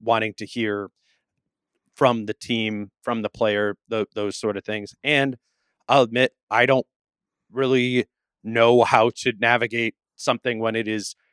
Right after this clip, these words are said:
not a direct statement from an individual, when it is a like of a tweet. Um, so I'm, uh, be patient with me, I guess is what I'm saying, that I'm gonna try and figure out the best way to do it.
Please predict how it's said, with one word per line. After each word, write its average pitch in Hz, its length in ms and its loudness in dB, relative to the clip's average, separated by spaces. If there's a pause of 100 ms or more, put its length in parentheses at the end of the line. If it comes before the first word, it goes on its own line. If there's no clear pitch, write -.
(140)
not 113 200 -4
a 110 60 -6
direct 104 380 -6
statement 151 500 0
from 139 140 -2
an 135 60 -2
individual, 131 580 0
when 110 160 -2
it 104 80 -2
is 104 180 -4
a 98 120 -4
like 113 400 0 (100)
of 117 140 -6
a 98 80 -10 (120)
tweet. - 460 -8 (440)
Um, 101 420 -4
so 110 440 4 (220)
I'm, 185 220 4
uh, 123 340 4 (240)
be 135 100 0
patient 120 400 -2
with 113 180 -8
me, 131 280 2
I 123 80 2
guess 117 200 0
is 110 80 -16
what 117 120 4
I'm 110 140 0
saying, 113 440 0
that 104 200 0 (260)
I'm 127 100 4
gonna 135 140 2
try 139 140 2
and 123 100 0
figure 123 180 2
out 117 180 4
the 117 80 -10
best 110 220 -2
way 123 80 2
to 107 80 0
do 113 140 -2
it. 107 140 0